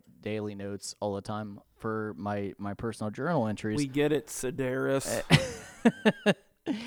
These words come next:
Speaker 1: But I was at the gas station and I bought something in cash because cash is painful <laughs> when you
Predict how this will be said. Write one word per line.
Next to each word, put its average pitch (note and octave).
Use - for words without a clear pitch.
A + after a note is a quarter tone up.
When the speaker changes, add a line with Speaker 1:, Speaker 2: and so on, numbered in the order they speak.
Speaker 1:
But G#3+
I G3+
was G3
at A3
the G#3+
gas D#3
station C#3
and C3
I A#2
bought D3+
something A#2
in A2
cash C#3
because A#2+
cash A2
is G#2+
painful C#3
<laughs> -
when A2
you -